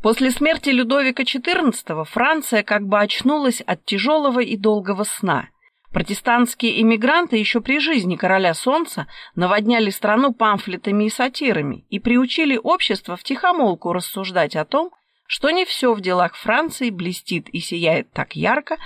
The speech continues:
как двор короля. Но вот Людовика четырнадцатого не стало. Малолетний король, конечно, не мог никому внушать страха,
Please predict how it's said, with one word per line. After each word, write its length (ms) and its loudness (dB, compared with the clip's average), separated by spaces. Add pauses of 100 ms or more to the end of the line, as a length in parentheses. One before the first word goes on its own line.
(160)
как 220 -4
двор 260 0
короля. 540 -2 (560)
Но 140 2
вот 200 0
Людовика 480 2
четырнадцатого 680 -2
не 160 2
стало. 500 -2 (460)
Малолетний 600 2
король, 360 2
конечно, 440 0
не 160 2
мог 280 2
никому 360 -2
внушать 480 -2
страха, 520 -2